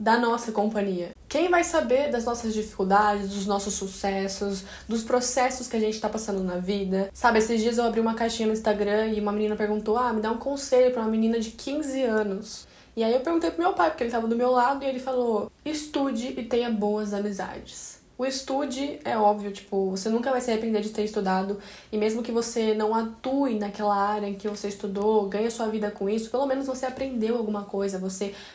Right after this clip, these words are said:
pode usar isso pra alguma coisa. Conhecimento nunca é demais. E, quando ele disse boas amizades, parece muito coisa de pai que tá preocupado com o filho e tudo mais, só que isso é muito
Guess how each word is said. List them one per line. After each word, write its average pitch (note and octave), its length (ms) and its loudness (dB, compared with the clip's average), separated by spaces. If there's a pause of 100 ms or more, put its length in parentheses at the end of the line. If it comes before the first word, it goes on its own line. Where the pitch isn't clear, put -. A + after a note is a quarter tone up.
(120)
pode C4 280 4
usar A3+ 200 -2
isso A3 300 -2
pra G3+ 120 -2
alguma G3 260 -4
coisa. F#3 480 -6
Conhecimento B3+ 680 0
nunca C4 280 0
é C#4 40 0
demais. G#3 600 -4 (260)
E, F4+ 360 6
quando C4+ 200 4
ele D4 120 2
disse A#3 220 0
boas A3 380 6
amizades, G#3 720 0
parece C#4 400 0
muito C#4 380 -2
coisa A3 340 4
de G#3 100 -2
pai F#3+ 400 0
que G#3 100 -12 (200)
tá G3+ 120 4
preocupado G3 440 -2
com - 100 -10
o F#3 60 -8
filho B3+ 500 0
e G3 60 4
tudo F#3+ 200 -6
mais, A3 540 -2 (100)
só - 180 -2
que D#4+ 120 -2
isso E4+ 140 0
é E4+ 40 0
muito D4+ 600 0